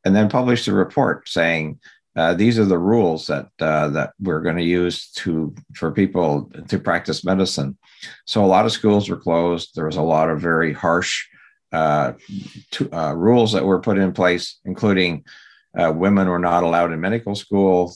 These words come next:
Uh, many schools were closed. Uh, they weren't allowed to teach, uh, anything about herbal medicine. They weren't allowed to teach anything about homeopathic medicine. They weren't allowed to teach,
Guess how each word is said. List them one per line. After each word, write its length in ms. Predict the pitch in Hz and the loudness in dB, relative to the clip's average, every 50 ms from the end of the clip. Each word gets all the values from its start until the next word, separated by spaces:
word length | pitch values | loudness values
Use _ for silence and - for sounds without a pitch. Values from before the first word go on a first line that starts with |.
| - _ | -16 _
Uh, 140 | - - 90 | -8 -6 -4
many 240 | 85 85 87 92 90 | -2 -2 0 0 -2
schools 400 | - - - 87 82 82 73 - | -2 -2 -2 -2 -2 -2 -4 -6
were 80 | - | -10
closed. 680 | - - 117 117 117 110 107 104 101 95 - - - _ | -6 -2 0 2 4 4 4 2 0 -2 -6 -12 -16 _
Uh, 260 | - 76 82 82 80 | -6 -4 -2 -2 -2
they 140 | 78 80 87 | -2 -2 0
weren't 180 | 87 87 82 80 | 0 0 0 -2
allowed 320 | 82 82 82 - 82 73 | 0 0 0 0 0 -2
to 100 | - 85 | -4 -8
teach, 540 | 73 - - 92 85 73 - - - - - - | -6 -2 -2 -2 -2 -2 -4 -8 -8 -8 -6 -4
uh, 60 | 90 | -2
anything 500 | 82 78 85 87 85 85 - 92 82 82 | -2 -2 -2 -2 -4 -4 -4 -4 -4 -4
about 280 | 78 73 78 73 - - | -2 -2 -2 -2 0 0
herbal 260 | 107 113 107 107 101 | 0 0 2 4 4
medicine. 540 | 98 101 92 85 87 82 - - 80 80 76 | 4 4 4 2 0 -2 -2 -4 -4 -4 -2
They 100 | 80 78 | -4 -4
weren't 320 | 80 82 78 76 69 - | -2 -2 -2 -4 -4 -4
allowed 260 | - 82 76 78 78 | -4 -2 -2 -2 -2
to 80 | 80 76 | -4 -4
teach 280 | 71 95 85 80 - | -4 -4 -4 -4 -4
anything 340 | 82 82 80 78 73 85 78 | -4 -4 -6 -6 -4 -6 -6
about 220 | 78 69 69 67 - | -6 -6 -6 -8 -6
homeopathic 640 | 82 78 76 71 69 71 - 95 113 113 117 101 | -6 -6 -4 -6 -6 -4 -4 -4 -2 -2 -2 -2
medicine. 500 | 95 95 95 92 90 87 - 95 85 78 - _ - - - - - - - _ _ | 0 0 0 0 -2 -2 -4 -6 -6 -6 -10 _ -20 -20 -20 -20 -20 -20 -20 _ _
They 80 | - | -4
weren't 180 | 87 85 87 85 | -2 -2 0 0
allowed 260 | 85 85 80 78 78 - | 0 2 2 0 0 -2
to 100 | 80 - | -6 -4
teach, 440 | - 95 85 71 - - - - | -2 -2 -2 -2 -4 -6 -6 -6